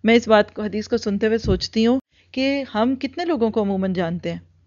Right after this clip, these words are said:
اگر آپ پوری لسٹیں بھی بنا لیں نا، رشتہ داروں سے لے کے دوست اور احباب اور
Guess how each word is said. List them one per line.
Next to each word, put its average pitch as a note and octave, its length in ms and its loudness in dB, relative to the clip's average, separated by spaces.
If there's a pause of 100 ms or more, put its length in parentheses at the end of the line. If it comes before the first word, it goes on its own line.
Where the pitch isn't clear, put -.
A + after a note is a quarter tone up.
(300)
اگر F#3+ 180 2
آپ A3 180 2
پوری B3+ 240 0
لسٹیں A#3 340 0
بھی D4+ 140 2
بنا G#3 280 2
لیں G#3 140 0
نا، E4+ 240 -4
رشتہ - 200 -2
داروں G3+ 360 2
سے G3+ 140 -4
لے F#3+ 160 0
کے G3 180 -2
دوست F#3 460 -4
اور F#3 100 0
احباب F3+ 600 0
اور F#3 120 0